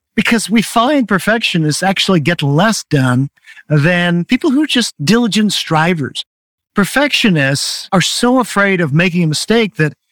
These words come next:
they have a really hard time getting started. Often they think, "Well, since I'm not gonna get it perfect, I won't even try as hard." They, they put unrealistic expectations on themselves and others versus, you know, somebody who realizes, "Look,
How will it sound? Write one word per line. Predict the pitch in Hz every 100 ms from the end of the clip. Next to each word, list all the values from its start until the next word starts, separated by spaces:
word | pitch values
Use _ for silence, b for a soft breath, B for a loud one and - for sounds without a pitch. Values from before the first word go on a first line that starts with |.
| _ -
they | 170
have | 165
a |
really | 156 143 170 185
hard | 139 165
time | - 165 143
getting | 143 131
started. | 120 - - 170 175 196 226 214
Often | 202 226 254 202
they | 190
think, | 170 180
"Well, | 160 160
since | - 190
I'm | 190
not | 190 185
gonna | 180
get | 156
it | 151
perfect, | - 196 - 160
I | 156
won't | 170
even | 185 147
try | 127 - 156 175
as | 185
hard." | 170 175 185 196 196
They, | 180 185
they | 190
put | 165 226 208 185 -
unrealistic | 214 226 226 214 - 190
expectations | 180 - 185 - 190 185 165
on | 156
themselves | 147 127 - - 165 202 214 202 139
and | 131
others | 135 180 220 220 202 -
versus, | - 285 320 - 156 147 156 147
you | 226
know, | 196
somebody | 175 277 403 320 185
who | 208 185
realizes, | 170 180 185 165 165 160 151 160
"Look, | 220 185